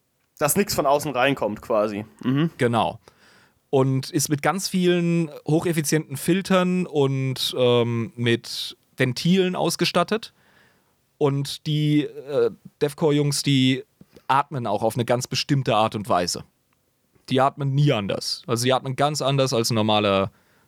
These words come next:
Speaker 2: äh, <laughs> Gardist. Ja.
Speaker 1: Es ist
Speaker 2: Äh,
Speaker 1: quasi
Speaker 2: so ein bisschen
Speaker 1: eintrainiert.
Speaker 2: Ja, vielleicht wie so ein Taucher, könnte ich mir vorstellen. Ja. Die haben ja auch eine bestimmte Atemtechnik.
Speaker 1: Ja, zum Beispiel auch, äh, ich hab mal off-topic.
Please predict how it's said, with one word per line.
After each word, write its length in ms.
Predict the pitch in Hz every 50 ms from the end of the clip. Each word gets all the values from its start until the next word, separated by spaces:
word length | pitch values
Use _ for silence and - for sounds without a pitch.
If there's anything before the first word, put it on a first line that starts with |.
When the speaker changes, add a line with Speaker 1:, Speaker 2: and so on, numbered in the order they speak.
| _ -
Speaker 2:
äh, 340 | 107 107 104 107 107 101 98 - - - - -
<laughs> 120 | 196 170
Gardist. 500 | 131 120 110 - 123 120 - - - - - - - - - _ _
Ja. 200 | - - 101 131 - - - - -
Speaker 1:
Es 120 | - 156 165
ist 120 | 170 -
Speaker 2:
Äh, 20 | -
Speaker 1:
quasi 200 | 170 170 151 156
Speaker 2:
so 60 | 151
ein 60 | 139
bisschen 120 | 147 147 - -
Speaker 1:
eintrainiert. 380 | 156 127 127 123 123 - - - - _ _ _ _ _ _ _ _
Speaker 2:
Ja, 200 | - 127 151 156 123
vielleicht 280 | - 123 127 123 -
wie 60 | 143 139
so 100 | 131 135
ein 60 | 120
Taucher, 460 | - - 127 127 143 139 - 101 90
könnte 200 | - - 110 98
ich 80 | 95 -
mir 80 | 107 92
vorstellen. 540 | - 92 87 - - - 78 76 - 113 - _ _ -
Ja. 180 | - 98 120 - _ _ _ _ _ _ _ _ _ _ _ _ _ _ _ _ _ _ _ _ -
Die 60 | -
haben 80 | 117 120
ja 80 | 123 127
auch 80 | 127
eine 100 | 139 135
bestimmte 380 | 123 117 - 139 131 131 123 104
Atemtechnik. 760 | 104 110 110 - 110 95 - 95 92 - - 101 - - _ _ _ _ _ _ _ -
Speaker 1:
Ja, 300 | 143 127 135 151 160 165
zum 120 | 160 170 160
Beispiel 180 | - 156 156
auch, 200 | 147 147 143 -
äh, 420 | 156 156 147 143 139 139 135 131 143 -
ich 100 | - -
hab 80 | - 117
mal 300 | 147 143 135 127 123 123 - - _ _ _ _ _ _ - _
off-topic. 440 | - 139 - - 127 110 131 -